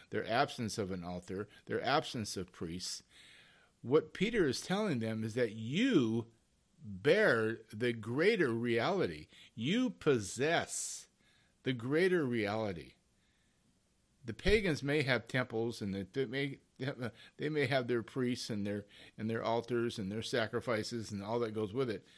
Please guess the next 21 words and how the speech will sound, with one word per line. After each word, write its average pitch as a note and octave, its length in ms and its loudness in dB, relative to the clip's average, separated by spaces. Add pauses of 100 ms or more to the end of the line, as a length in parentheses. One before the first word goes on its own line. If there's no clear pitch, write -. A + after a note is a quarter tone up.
(280)
as A#2 200 0
do A#2 280 2 (120)
the A2 140 -2
Jews B2+ 360 0
in A2 120 -4
Jerusalem. A#2+ 560 -2 (600)
But B2+ 380 -6 (240)
th-, C3 140 -10
those E3 300 4
realities C#3 760 2 (220)
are A2 180 -2
faded C#3 560 2
now. D#2 280 -14 (920)
As F2+ 100 -10
far A#2+ 200 0
as G#2+ 100 -2
pagans, D3+ 520 0
they B2+ 120 0
are B2 100 2
worshiping B2 600 0
demons. A2 480 -4